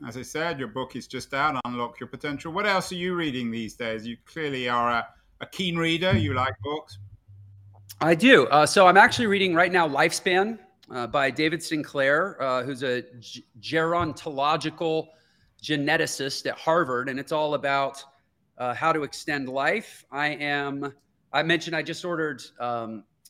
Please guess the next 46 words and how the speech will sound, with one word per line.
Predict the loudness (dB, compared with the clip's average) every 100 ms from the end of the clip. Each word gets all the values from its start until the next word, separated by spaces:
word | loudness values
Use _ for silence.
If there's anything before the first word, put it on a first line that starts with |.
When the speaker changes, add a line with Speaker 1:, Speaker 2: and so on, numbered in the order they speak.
| _
Speaker 2:
Thinking | -6 -6 -4 -4
in | 0
Bets | 0 0 -4
by | -4
Annie | -4 -6 -6
Duke. | -6 -2 -2 -2 -6 -10
I've | -6 0
been | 0 2
reading, | 0 -2 -4 -6 -12 _ _ _ _ _ -8
I | -2
always | -2 -2
get | -6
the | -6
name | -4 -4 -2
wrong, | -4 -4
Principles | -6 -2 0 0 -2 2 2 2 -2 -6 -12 -14 _ _ _ _
for | -4 -2
Dealing | 2 4 6 6 2
with | -2
the | -4
Changing | -8 0 0 2 0 0
World | 2 2 4
Order | 4 4 4 0
by | 0 0 0 -2 -6
Ray | -4 0 0
Dalio. | 0 2 2 2 0 0 0 -2 -6 _ _ _
Uh, | -4 0 0 -2 -2
I, | -2 -2
I | -4
just | -2
had | 0 4
Robert | 4 4 0
Greene | -6 -2 0
on | 0
my | -2 -4
podcast, | -2 -2 0 -2 -2 -4
so | -6 -4
I, | -2 -4
I | -6
downlo-, | -4 -4 -4 -6
or | -8 -8
I | -6
downloaded | -4 -2 -4 -6
The | -6
Daily | -4 -4 -4
Laws. | -4 -2 0 -2 -6 -10 -14